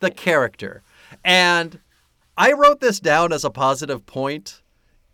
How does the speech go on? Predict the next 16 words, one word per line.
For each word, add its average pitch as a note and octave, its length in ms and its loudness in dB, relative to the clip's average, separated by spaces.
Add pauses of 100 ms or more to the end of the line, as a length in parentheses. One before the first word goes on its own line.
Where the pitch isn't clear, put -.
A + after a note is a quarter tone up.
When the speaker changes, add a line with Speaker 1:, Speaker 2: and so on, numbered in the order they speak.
(180)
Speaker 1:
Even G#3+ 340 -4
though G#3 200 4
it's - 200 -2
not F3 360 -4 (120)
positive F#3+ 600 -4
at C3 200 -8
all, D3 400 0
like, D3+ 240 -2
it's D#3+ 180 -8
re-, F#3+ 240 -10
it's G3 440 -8
really G#3+ 540 -4
is G3+ 180 0
a F#3+ 60 -2
grievance. E3+ 720 -6 (760)
But E3 300 0